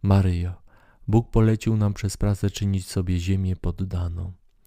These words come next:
Zaprosił nas do kontynuowania dzieła stworzenia. Człowiek bowiem, pracując, współdziała z Bogiem w tworzeniu świata, a jednocześnie praca pozwala człowiekowi godnie żyć. Twoja rodzina, Maryjo, jest tego najlepszym przykładem.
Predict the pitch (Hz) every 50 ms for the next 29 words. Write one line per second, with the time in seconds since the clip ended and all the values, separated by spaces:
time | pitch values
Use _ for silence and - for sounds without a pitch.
0 | - - - - - - - 101 98 101 - - 107 104 - - 107 104 101 104
1 | 104 101 98 104 101 95 - 107 104 98 - 107 104 104 101 104 98 98 104 104
2 | 101 98 98 92 92 104 101 95 92 92 - - - - 92 90 87 85 87 90
3 | 90 90 - 98 95 - _ _ _ _ _ _ - - - - - - - -
4 | 123 127 123 127 113 104 110 117 120 110 113 110 101 - 104 104 - - 117 113
5 | 110 104 - - - 113 110 104 107 107 107 104 104 95 95 95 98 107 107 101
6 | 104 101 98 95 - - 98 98 90 98 92 92 92 87 - - - 85 82 85
7 | - - - 123 117 - _ _ - - - - - _ _ _ - - 95 95
8 | 95 95 95 95 92 - 107 98 - 107 104 98 - - 101 98 101 - - 104
9 | - - 104 92 92 101 98 98 98 - - 101 98 95 98 - - 101 92 101
10 | 95 - - - 110 101 92 - 113 107 104 104 101 98 90 87 87 87 95 -
11 | _ _ - - - - _ _ _ _ _ _ _ _ _ _ _ - - -
12 | - 107 107 107 101 101 101 104 95 98 110 110 104 98 90 92 92 95 101 98
13 | 101 98 98 98 98 98 - - 107 101 107 101 104 101 101 107 110 - - -
14 | 113 107 - 120 113 - - 92 90 90 85 82 87 90 90 98